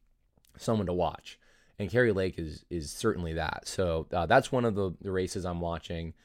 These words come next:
to some extent. Uh, uh, obviously, the Florida race, a lot of people are watching that. So we'll see what happens, uh, tomorrow, but let's just pray. Um, <laughs> I, I, I think we're under judgment. I think that the Lord is, um,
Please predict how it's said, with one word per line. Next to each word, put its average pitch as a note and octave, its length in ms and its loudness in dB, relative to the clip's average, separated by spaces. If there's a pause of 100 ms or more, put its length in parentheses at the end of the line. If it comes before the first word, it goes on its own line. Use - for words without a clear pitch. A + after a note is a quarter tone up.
(380)
to F#2 100 -6
some F2 220 -2
extent. E2 640 -4
Uh, D#2+ 320 0 (180)
uh, E2+ 80 -6 (300)
obviously, F2+ 440 0
the D#2 300 -4
Florida F2 520 2 (120)
race, D#2+ 540 -6
a F2+ 60 -6
lot E2 120 -4
of - 80 -12
people E2 200 -8
are D#2+ 60 -6
watching D#2 420 -6
that. D#2+ 360 -6 (720)
So D#2 380 -4 (180)
we'll A2+ 140 2
see C#3 100 6
what C3 100 10
happens, - 500 2
uh, E2+ 180 -2
tomorrow, F2+ 400 2
but E2+ 100 0
let's F2+ 140 -2
just - 180 -4
pray. F2+ 440 2 (120)
Um, D#2+ 360 -6 (400)
<laughs> - 840 -16
I, F2 380 0 (340)
I, F2+ 180 -2
I G2 120 4
think A2 180 2
we're G#2 120 2
under F2 140 0
judgment. F2+ 440 2
I E2+ 80 0
think F2 300 -2
that E2+ 260 -2
the F2+ 80 -4
Lord F2 340 0
is, E2 260 -4
um, D#2 320 -6